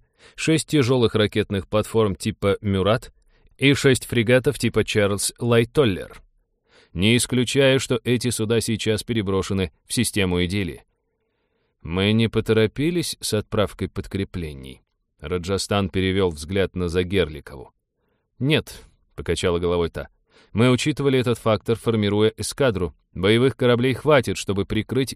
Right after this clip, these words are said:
и пробойник, и оба войсковых транспорта на время, достаточное для сброса десанта. А большей задачи перед ними и не ставилось, только доставка подкреплений к Идиллии". "А если столкнуться с флотом, уничтожающим врата?"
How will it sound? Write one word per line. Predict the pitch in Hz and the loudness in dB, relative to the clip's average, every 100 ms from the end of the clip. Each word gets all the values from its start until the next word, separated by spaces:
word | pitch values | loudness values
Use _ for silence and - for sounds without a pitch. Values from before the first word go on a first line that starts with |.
| _ | _
и | 113 | -6
пробойник, | 107 104 98 123 139 143 _ _ | 0 0 2 0 -2 -6 _ _
и | - - | -4 -2
оба | 127 139 147 | 2 2 2
войсковых | 131 123 - 110 92 95 90 | 0 0 0 0 0 0 -4
транспорта | - 117 107 - 92 95 | -2 -2 -2 -4 -6 -4
на | 95 90 | -2 0
время, | 110 123 | 0 -2
достаточное | 117 104 - 110 117 - 135 113 | -2 -2 -2 -4 -4 -6 -4 -2
для | 98 | -2
сброса | 80 92 101 95 | -2 -4 -6 -6
десанта. | 104 117 104 - - _ _ _ _ _ - | -6 -4 -4 -6 -16 _ _ _ _ _ 0
А | 107 | 2
большей | 127 185 - 180 | 4 4 2 2
задачи | 156 147 156 - | 4 6 4 2
перед | 131 139 123 | -2 0 0
ними | 123 131 127 - | 2 0 0 0
и | |
не | 120 120 | 0 0
ставилось, | - 143 95 - - - _ - | 0 -2 -2 -8 -12 -14 _ 2
только | 143 151 147 | 4 6 2
доставка | 127 123 - 156 - 143 | 2 0 0 -4 -4 -6
подкреплений | - 120 110 110 101 95 | -4 -2 -2 0 0 -2
к | 104 | -2
Идиллии". | 87 78 58 - _ _ _ _ _ _ _ - | -4 -6 -10 -20 _ _ _ _ _ _ _ -8
"А | 80 | -2
если | 90 98 110 | 0 0 0
столкнуться | 104 - 113 117 120 - 110 | -2 2 2 2 -2 0 -4
с | - | -4
флотом, | 101 101 95 110 110 | -2 -2 0 -4 -4
уничтожающим | 107 107 98 - 101 98 95 90 98 85 | -2 0 0 -2 -2 2 0 0 -2 -2
врата?" | 92 92 78 76 | -2 -2 -4 -8